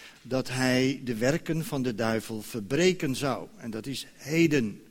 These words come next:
Dus verleden, heden en de toekomst. Ik ga weer verder met vers negenentwintig. "Als u weet dat hij rechtvaardig is, dan weet u dat ieder die de rechtvaardigheid doet uit hem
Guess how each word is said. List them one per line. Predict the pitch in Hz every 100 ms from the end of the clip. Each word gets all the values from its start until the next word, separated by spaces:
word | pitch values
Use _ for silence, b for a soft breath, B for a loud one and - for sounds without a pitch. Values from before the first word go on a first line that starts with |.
| B B B B
Dus | 120 110 -
verleden, | - 101 117 147 165 175 175 - - - - _ _ _ _ b b b b b b _ _ - _ _ _ _
heden | - 127 156 156 147 147 151 - - -
en | 127
de | 123
toekomst. | 190 175 120 - - - _ _ _ _ -
Ik | -
ga | 139 131
weer | 127
verder | 151 139
met | 135 127
vers | 151 131
negenentwintig. | 139 143 135 135 120 165 135 - - - _ _ _ _ _ B B B B B -
"Als | 170 190
u | 190
weet | 196 151
dat | 135 139
hij | 151 151
rechtvaardig | 135 - - 190 139 113 127
is, | 131
dan | 135 127
weet | 131 127 -
u | 127
dat | 127 117
ieder | - 185 175 170 151
die | 143
de | 127
rechtvaardigheid | 117 - - 165 175 160 113 120 104
doet | 165 156
uit | 139 131
hem | 135 127 127